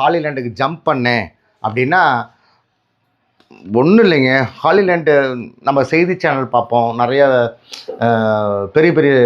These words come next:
சோஷியல் மீடியால, ஆ, பார்க்குறோம். அதுல பார்த்தீங்கன்னா எல்லாம் ஹாலிலேண்ட் தான் போட்டிருக்காங்க, ஹெச்எல் அப்படின்னு போட்டிருக்கோம்.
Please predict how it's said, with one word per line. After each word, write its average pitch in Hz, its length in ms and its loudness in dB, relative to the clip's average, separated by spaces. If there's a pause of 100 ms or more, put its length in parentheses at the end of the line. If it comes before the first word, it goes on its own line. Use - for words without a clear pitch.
(140)
சோஷியல் 147 320 0
மீடியால, 113 280 2 (640)
ஆ, 107 40 0 (480)
பார்க்குறோம். 110 260 2
அதுல 135 200 2
பார்த்தீங்கன்னா 185 360 2
எல்லாம் 175 180 0
ஹாலிலேண்ட் 170 420 0
தான் 139 120 -6
போட்டிருக்காங்க, 120 480 -2
ஹெச்எல் - 580 -2
அப்படின்னு 117 280 -6
போட்டிருக்கோம். 95 360 -8